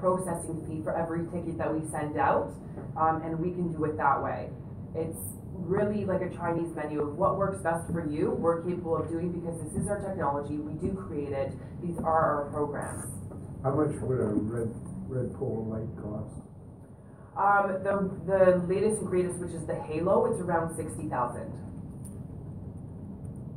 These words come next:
Speaker 2: But the Halo is one where you have to have a peace officer.
Speaker 1: No, the Halo is the fixed one.
Speaker 2: Oh, okay,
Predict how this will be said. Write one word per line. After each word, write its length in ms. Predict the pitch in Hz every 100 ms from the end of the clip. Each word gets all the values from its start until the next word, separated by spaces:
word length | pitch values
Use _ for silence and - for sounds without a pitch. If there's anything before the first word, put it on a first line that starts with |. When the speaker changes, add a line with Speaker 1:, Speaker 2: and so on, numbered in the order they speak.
| - - - - - - - -
Speaker 2:
But 100 | -
the 80 | 117
Halo 400 | 135 139 135 123
is 140 | 117
one 260 | - 117 117
where 80 | 113
you 100 | 107
have 180 | 107 -
to 60 | 113
have 80 |
a 120 | - 101 - -
peace 220 | 113 -
officer. 440 | - - - - -
Speaker 1:
No, 240 | 202 202
the 100 | 185
Halo 300 | 180 202 214
is 100 | 208
the 100 | 180 -
fixed 260 | 180 - -
one. 220 | 156 156
Speaker 2:
Oh, 280 | 131 127 -
okay, 180 | -